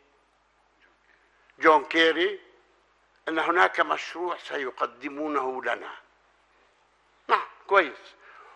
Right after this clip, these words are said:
أين هو المشروع؟ "قل المشروع معي، ها، هذا هو". "وينه؟ ورجيني". يقول: "ها،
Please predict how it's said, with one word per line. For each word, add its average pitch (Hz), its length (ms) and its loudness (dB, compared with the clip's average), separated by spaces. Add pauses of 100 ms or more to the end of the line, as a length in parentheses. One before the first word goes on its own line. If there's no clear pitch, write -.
(260)
أين 214 260 6
هو 180 240 8
المشروع؟ 165 600 2 (260)
"قل 185 200 -4
المشروع 139 440 -6
معي، 160 320 -2
ها، 190 200 -2 (280)
هذا 156 260 4
هو". 127 140 -2 (1600)
"وينه؟ 220 280 10
ورجيني". 202 400 8
يقول: 165 240 6
"ها، 208 340 8